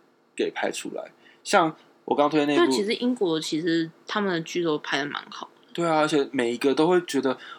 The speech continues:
Speaker 1: 哦，你看完会觉得，哦，有一种反思的感觉。
Speaker 2: 嗯。
Speaker 1: 你不会因为这么直-，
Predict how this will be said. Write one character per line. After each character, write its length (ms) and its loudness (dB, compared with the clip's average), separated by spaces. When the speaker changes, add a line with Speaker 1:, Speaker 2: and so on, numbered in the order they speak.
Speaker 1:
哦， 100 2
你 60 2
看 180 2
完 160 4
会 140 2
觉 160 0
得， 100 4
哦， 320 2
有 160 4
一 40 -2
种 140 0
反 300 -2
思 240 -6
的 100 -2
感 240 -6
觉。 160 -14
Speaker 2:
嗯。 540 -2
Speaker 1:
你 80 -4
不 140 -2
会 200 4
因 160 0
为 100 4
这 140 2
么 120 -2
直-， 220 -8